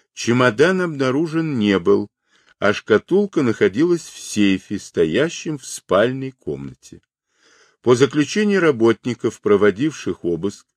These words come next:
квартира Жукова производит впечатление, что оттуда изъято все то, что может его скомпрометировать.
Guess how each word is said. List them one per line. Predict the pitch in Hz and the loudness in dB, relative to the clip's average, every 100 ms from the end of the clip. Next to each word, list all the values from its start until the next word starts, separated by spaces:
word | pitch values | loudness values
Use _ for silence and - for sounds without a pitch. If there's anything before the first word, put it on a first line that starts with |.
| _ _ _ _ | _ _ _ _
квартира | 92 117 113 190 196 151 | 2 2 2 0 2 0
Жукова | 87 107 123 - 147 | 0 -2 -2 -4 -6
производит | 143 107 90 78 113 165 160 | -4 -2 -2 -2 -2 -2 -6
впечатление, | - - 190 - 85 92 139 160 156 147 | -10 -12 -10 -8 -8 -4 -2 0 -2 -2
что | - - 101 - | -4 0 0 0
оттуда | 95 - - 170 170 156 123 | -4 -4 -8 -6 -4 -2 -2
изъято | 92 76 101 147 - 135 | -6 -6 -2 -2 -4 -8
все | - - 104 85 - | -8 -6 -2 -2 -4
то, | 104 170 | -4 -4
что | - - 101 | -6 -10 -8
может | 82 107 135 147 - | -4 -6 -6 -10 -10
его | 82 78 113 139 _ _ _ | -6 -2 -2 -2 _ _ _
скомпрометировать. | - - 101 131 - 120 123 - - 69 - 62 _ | -16 -6 -6 -6 -8 -8 -8 -12 -10 -10 -10 -18 _